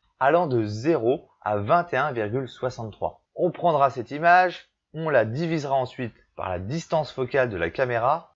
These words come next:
on récupérera ensuite l'arctangente de ce résultat, qui nous donnera cette fameuse carte des angles. On applique ensuite notre formule en calculant le cosinus de l'image, puis en l'élevant à la puissance quatre.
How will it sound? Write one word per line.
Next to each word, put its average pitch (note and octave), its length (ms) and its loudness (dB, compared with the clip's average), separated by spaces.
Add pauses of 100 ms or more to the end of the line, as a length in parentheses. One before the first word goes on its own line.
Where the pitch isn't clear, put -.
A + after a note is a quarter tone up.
on G2 140 -6
récupérera D3+ 880 2
ensuite D3+ 580 -6
l'arctangente C#3 960 -2 (400)
de F2+ 260 -8
ce E2+ 180 -10
résultat, C#3 760 0 (260)
qui C#3 120 -8
nous B2+ 100 -2
donnera A#2 340 2
cette B2+ 240 -6
fameuse C3 440 -4
carte - 420 2
des A#2 240 -4
angles. E2 260 -10 (100)
On C#3+ 180 -6
applique D3 340 -4
ensuite C3+ 440 -8
notre A2+ 180 -8
formule A#2 500 -2
en A#2+ 140 -4
calculant A2+ 560 -2
le B2 320 2
cosinus C#3+ 580 -2
de A2 80 -4
l'image, G2 680 -8 (460)
puis F3+ 240 0
en F3+ 140 4
l'élevant D3 560 2
à D3 80 4
la D3+ 120 4
puissance A#2+ 440 -8
quatre. - 340 -6